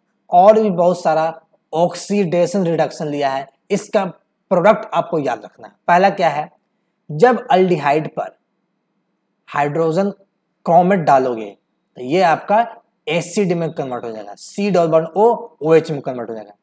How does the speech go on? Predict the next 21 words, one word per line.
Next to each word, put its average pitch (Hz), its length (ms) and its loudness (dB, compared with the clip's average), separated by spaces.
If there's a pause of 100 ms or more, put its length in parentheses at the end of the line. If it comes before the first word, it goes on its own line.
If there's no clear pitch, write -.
ठीक 202 220 -2
है, 208 300 2 (120)
इसको 143 180 -8
याद 120 200 -6
रखिएगा। 104 320 -20 (500)
फिर 277 340 0
आप 170 320 2
अगर 147 320 0 (540)
ध्यान, 143 380 -6
स्क्रीन, 214 260 -6
सबको 202 260 -2
ये 208 80 2
स्क्रीन 214 240 -4
पे 214 60 -2
ध्यान 208 160 0
दीजिए, 151 300 -2 (560)
अगर 180 260 2
आप 160 320 -2 (580)
aldehyde 160 560 0
पे 190 80 -2
डालोगे 165 460 0